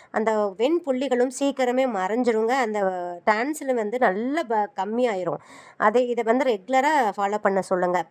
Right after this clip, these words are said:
சில குழந்தைங்களுக்கு வந்து ரொம்ப கோல்டு பிடிக்கும், நெஞ்சில சளி கட்டிக்கு ரொம்ப அவஸ்தைப்படுவாங்க. ஆ, இந்த டான்சில் இருக்கிற குழந்தைங்களுக்கும் சேர்த்து தான் நான் இதை சொல்லியிருக்கேன்.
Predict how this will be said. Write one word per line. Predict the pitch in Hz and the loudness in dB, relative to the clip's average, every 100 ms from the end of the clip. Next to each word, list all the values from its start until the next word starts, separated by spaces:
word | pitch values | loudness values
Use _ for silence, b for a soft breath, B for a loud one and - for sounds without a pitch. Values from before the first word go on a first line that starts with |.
| b b _ | b b _
சில | - 311 359 | -2 2 2
குழந்தைங்களுக்கு | 269 226 269 277 233 220 | 2 0 0 -2 -2 0
வந்து | 214 240 277 | 0 2 0
ரொம்ப | 208 240 269 | -2 -4 -6
கோல்டு | 285 269 302 349 339 285 | -2 0 2 2 0 0
பிடிக்கும், | 220 214 _ 202 165 | -4 -6 _ -4 -4
நெஞ்சில | - 214 226 269 294 254 | -4 0 0 -2 -2 -2
சளி | 226 214 254 | 0 -2 -2
கட்டிக்கு | 254 214 214 | -4 -4 0
ரொம்ப | 220 208 208 190 | 2 2 0 -2
அவஸ்தைப்படுவாங்க. | - 220 185 180 175 170 165 B B B B | -2 -2 0 0 2 0 -4 B B B B
ஆ, | - 247 240 233 220 | 2 2 2 -4 -2
இந்த | 285 330 339 277 240 220 214 | 0 2 4 4 4 0 -2
டான்சில் | 240 285 311 | -2 -2 -6
இருக்கிற | 277 240 220 | -6 -6 -4
குழந்தைங்களுக்கும் | 208 240 240 226 247 359 | -4 -2 -4 -4 -2 -2
சேர்த்து | - 240 240 | 0 -2 -2
தான் | 233 269 | -2 -2
நான் | 214 | -2
இதை | 185 196 | -4 -4
சொல்லியிருக்கேன். | 190 185 180 | -6 -4 -4